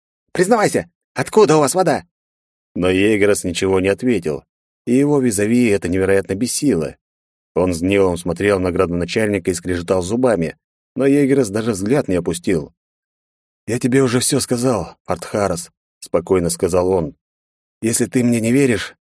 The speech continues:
ничем помочь не могу». «Ах, уже Фортхарас!» прорычал тот. «Ну хорошо, братец. Я дал тебе множество возможностей признаться,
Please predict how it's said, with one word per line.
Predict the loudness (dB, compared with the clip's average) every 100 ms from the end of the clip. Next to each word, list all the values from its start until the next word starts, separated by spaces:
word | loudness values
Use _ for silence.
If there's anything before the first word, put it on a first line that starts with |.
| _ _ -4
ничем | -2 2 0 2
помочь | 2 0 0
не | 2
могу». | 2 0 -4 -6 _ _ _ _ _ _ -4
«Ах, | 0 2 2 2 0 -6
уже | -4 0 0
Фортхарас!» | 0 -2 -4 -2 2 2 2 0 -6 _
прорычал | 0 0 0 0 0
тот. | 0 -2 -2 _ _ _ _ -2
«Ну | 0
хорошо, | 2 2 2 0 2 2
братец. | 4 2 0 -4 -8 _ _ _ _ _
Я | -4 0 2
дал | 2 2
тебе | 2 0
множество | 2 2 2 0 0
возможностей | 2 2 2 0 0 -2 -2
признаться, | -2 0 0 -2 -4 -8